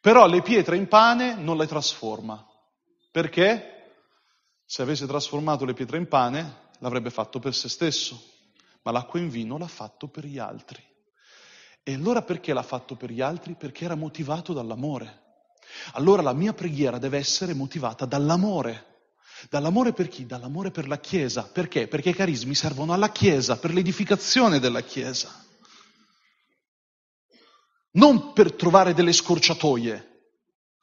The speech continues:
ma perché il nome di Dio sia glorificato. Questo è il senso del miracolo nella Chiesa, per l'edificazione della Chiesa. Nel mondo, invece,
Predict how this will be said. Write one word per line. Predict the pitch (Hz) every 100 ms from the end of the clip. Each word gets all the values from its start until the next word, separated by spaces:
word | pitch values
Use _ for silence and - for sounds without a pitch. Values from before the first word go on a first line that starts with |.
| _ _ _ _ _ _
ma | 123 120
perché | 135 - 131
il |
nome | 127 143 143
di | 135
Dio | 117 135
sia | - 120
glorificato. | 113 117 110 - 101 117 107 - - - - - - - - - - - - -
Questo | 135 123 - 190
è |
il | 143
senso | - - 117 113 - -
del | 135 123
miracolo | 135 156 113 - - 120
nella | 123 123 127
Chiesa, | - 113 107 - 117 - _ _
per | - 139
l'edificazione | 139 127 135 - 131 143 - - 139 160 196
della | 185 196
Chiesa. | - 120 98 - - - - - - - - - - - -
Nel | - 151 262 214
mondo, | 190 165 135 139
invece, | 135 135 123 113 - 160 196 - -